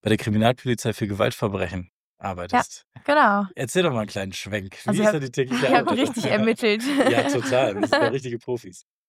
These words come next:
Speaker 2: Ja, ich, ich hab im Streifendienst ganz klassisch angefangen. Also von daher, ich hab's auch total geliebt.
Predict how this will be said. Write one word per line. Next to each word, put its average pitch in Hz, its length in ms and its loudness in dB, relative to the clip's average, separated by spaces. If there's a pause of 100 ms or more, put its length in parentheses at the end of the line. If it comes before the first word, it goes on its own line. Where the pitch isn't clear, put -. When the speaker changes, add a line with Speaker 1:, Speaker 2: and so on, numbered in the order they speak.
(220)
Speaker 2:
Ja, 220 200 4
ich, 226 220 -6
ich - 160 -2
hab 277 120 2
im 269 80 -2
Streifendienst 233 680 0
ganz 226 240 2
klassisch 208 360 -2
angefangen. 254 520 -2
Also 208 220 -2
von 202 200 -4
daher, 214 160 0
ich 208 120 -4
hab's - 120 -2
auch 190 220 -4 (100)
total 214 300 0
geliebt. 214 400 -2